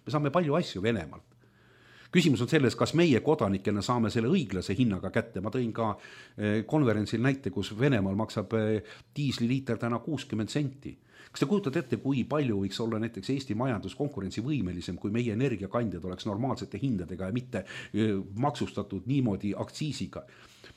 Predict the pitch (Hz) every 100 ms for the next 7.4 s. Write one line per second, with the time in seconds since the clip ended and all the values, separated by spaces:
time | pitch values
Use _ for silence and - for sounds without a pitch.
0 | - 123 165 180 135 139 135 - 123 98
1 | - 85 90 127 151 147 120 - 151 123
2 | 113 107 101 110 101 147 - 101 104 101
3 | - - _ _ _ _ _ - - 98
4 | 95 85 - - - - - _ 156 151
5 | - 117 156 - 101 113 131 - - -
6 | 104 98 98 107 107 131 113 120 95 -
7 | 95 104 98 101